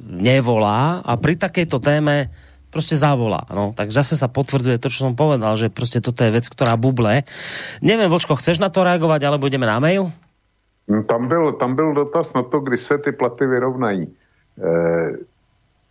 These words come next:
Speaker 2: standardní odpověď zní: "Tehdy, až se výkonnost ekonomik Slovenska a Německa vyrovná, tak by ty platy měly být stejný." Ale to se za prvně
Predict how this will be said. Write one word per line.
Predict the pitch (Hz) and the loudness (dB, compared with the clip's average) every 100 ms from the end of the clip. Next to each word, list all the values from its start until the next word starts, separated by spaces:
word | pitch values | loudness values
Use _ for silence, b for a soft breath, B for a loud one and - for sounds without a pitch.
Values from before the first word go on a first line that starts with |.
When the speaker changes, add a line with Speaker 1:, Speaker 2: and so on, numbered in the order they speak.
| _ - | _ -16
Speaker 2:
standardní | - 113 110 156 156 170 | -4 0 2 0 0 -2
odpověď | 135 127 147 147 156 117 | -2 0 0 2 2 0
zní: | 95 107 113 131 147 | -4 -2 0 0 -2
"Tehdy, | 143 107 104 117 131 | -2 -2 0 0 0
až | 107 - | -2 -6
se | - 123 120 120 113 | -2 0 2 2 0
výkonnost | 95 95 113 117 127 127 | -4 -4 -2 0 -2 -2
ekonomik | - - 113 117 120 113 | -4 -2 0 0 -2 -4
Slovenska | - 98 98 107 - 117 | -2 -2 0 -2 -2 -2
a | 113 | 0
Německa | 101 101 107 - 123 | 0 0 -2 -2 0
vyrovná, | 107 101 92 95 95 104 B B B B _ | 2 0 0 0 -2 -4 B B B B _
tak | - 87 | -4 0
by | 87 107 | 0 0
ty | 127 | 0
platy | 120 - 85 - 101 110 | -2 -2 -4 -2 -2 -2
měly | 113 101 104 | -2 -2 0
být | 104 120 | 0 -2
stejný." | - 104 95 82 78 80 82 _ _ _ _ | -2 -2 -2 -2 -6 -8 -10 _ _ _ _
Ale | 87 90 92 82 | -2 0 0 0
to | 78 - | -4 -10
se | - 117 | -4 -2
za | 110 | 0
prvně | - 110 110 117 113 98 | 0 -2 0 0 0 -2